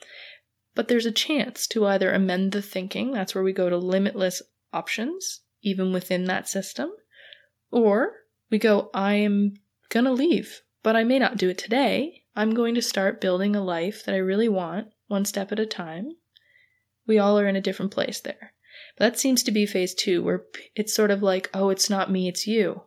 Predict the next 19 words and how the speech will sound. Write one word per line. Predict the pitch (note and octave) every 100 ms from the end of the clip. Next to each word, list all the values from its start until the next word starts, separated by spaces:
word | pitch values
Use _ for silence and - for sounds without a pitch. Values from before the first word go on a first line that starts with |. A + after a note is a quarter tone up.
| _ -
Okay. | G#3+ G#3+ - F3 - _ _ _ - - _ _ _ C4
Okay, | F#3+ - - - -
so | - - F#3+
this | F#3+ F#3 G3
is | F#3
not | F#3+ G3
supportive | G#3 G3+ F3+ F3
for | F3
human | F3 F3 E3 E3+
beings, | A3+ A#3+ - - G#3 - -
because | - G#3 G3
as | F#3 F3+
we | F#3+
talked | - F3+ -
about, | F3+ E3+ - _ -
organizations | F#3 F3+ F3+ F3+ F3+ - F3 F3+
usually | F3+ E3+
do | F3 F3
it | E3+